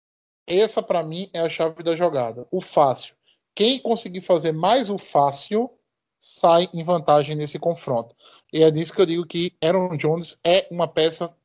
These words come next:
primordial. Tá em fim de contrato, tá louco pra receber dinheiro, entendeu? A linha ofensiva de Green Bay pra corrida é mais do que suficiente,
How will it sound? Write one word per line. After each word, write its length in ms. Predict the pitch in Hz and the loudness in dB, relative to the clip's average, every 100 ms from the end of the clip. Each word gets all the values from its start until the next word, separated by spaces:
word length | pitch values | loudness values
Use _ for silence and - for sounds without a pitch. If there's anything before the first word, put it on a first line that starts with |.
| _ | _
primordial. 760 | - 247 226 226 220 151 123 - - - - | -4 2 4 4 6 4 2 -4 -18 -12 2
Tá 180 | 277 254 | 4 6
em 60 | |
fim 140 | 190 185 | 2 -8
de 60 | |
contrato, 480 | 170 147 160 165 165 | -8 -4 0 0 0
tá 140 | 190 180 | 2 2
louco 420 | 165 185 220 - | 4 4 4 2
pra 100 | 185 | -2
receber 400 | 165 165 160 160 | -2 -8 -8 -8
dinheiro, 540 | 147 147 151 175 185 _ _ _ 147 | -8 -6 -4 -4 -6 _ _ _ -12
entendeu? 520 | 143 143 143 175 - _ _ _ _ | -6 -2 0 0 -4 _ _ _ _
A 160 | 214 233 | 4 6
linha 300 | 220 240 240 | 4 0 -2
ofensiva 840 | - 208 185 - 180 156 151 131 _ _ _ _ | -2 -4 -8 -8 -8 -4 -4 -6 _ _ _ _
de 260 | - 147 165 | -12 -10 -6
Green 200 | 180 156 | -4 -2
Bay 220 | 156 147 | 0 0
pra 300 | - 190 240 | 2 4 4
corrida 680 | - 196 147 156 139 127 - | 4 2 2 -8 -6 -6 0
é 100 | 196 | 2
mais 300 | 165 185 240 | 2 2 2
do 80 | 202 | 0
que 120 | - | -8
suficiente, 800 | 190 160 170 156 151 135 147 233 | -10 -10 -16 -12 -10 -8 -10 -12